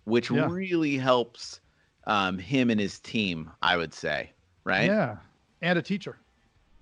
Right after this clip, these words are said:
Speaker 2: Right?
Speaker 1: And a teacher. Yeah. I mean, th-,
Speaker 2: Yeah.
Speaker 1: those, those sk-, those skill sets, um, especially, especially in the insurance game, can really be a, a, a game changer.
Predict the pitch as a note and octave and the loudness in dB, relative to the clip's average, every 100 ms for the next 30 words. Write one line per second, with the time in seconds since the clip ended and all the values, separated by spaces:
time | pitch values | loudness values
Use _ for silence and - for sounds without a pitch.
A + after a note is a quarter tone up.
0 | - C3+ D#3 - A2+ C3 B2+ A2 G2 - | -12 -2 -2 -2 -8 -10 -10 -10 -10 -10
1 | E2+ E2+ G#2+ E3+ A2+ - - G#2+ G#2 G2 | -8 -2 0 0 -2 -4 -2 0 0 -2
2 | F#2 A#2+ C3+ - A2+ C3 C3 - - A#2 | 2 2 2 -2 0 0 0 -10 -8 0
3 | A#2+ C3 - - C#3 C3+ A#2 F2 - - | 2 2 0 2 2 4 2 2 0 -16
4 | - _ _ _ _ - F#2 F2+ E2 - | -18 _ _ _ _ -2 0 0 -2 -8
5 | - _ - - D#3+ - F#2 E2 F2 _ | -16 _ -8 0 2 2 -2 -4 -8 _
6 | _ _ _ _ - - - - - _ | _ _ _ _ -20 -20 -20 -20 -20 _
7 | - - _ - - - G#2+ - - D#3 | -20 -20 _ -20 -20 -10 -10 -6 2 2
8 | - G#2+ E2+ F#2+ F#2 E2+ _ E2 F#2+ F#2 | 4 -2 -2 -2 -4 -6 _ -4 -2 -2
9 | - F2 E2+ F2 F2 E2 - E2+ F2+ G#2 | -2 -4 -4 -4 -4 -6 -8 -8 -8 -2
10 | B2 A2 F#2+ F2 D#2+ D2+ - C#2 D2+ - | 4 4 4 0 0 -2 -2 -2 0 -2
11 | - F#2 F2+ F2+ F2+ - F#2 G#2 G#2+ - | -6 -4 0 0 -2 -4 -2 0 -2 -6
12 | - | -14